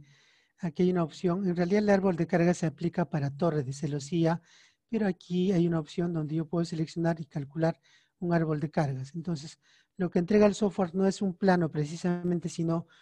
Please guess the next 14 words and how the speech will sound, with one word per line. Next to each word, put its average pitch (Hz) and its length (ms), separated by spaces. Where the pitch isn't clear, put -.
los 165 260
valores 175 520
de 170 160
las 151 220
cargas 165 640
en 156 160
cada 165 320
punto, 147 380
punto 156 380
uno, 165 340
punto 165 360
dos, 156 220
punto 151 340
tres. 147 380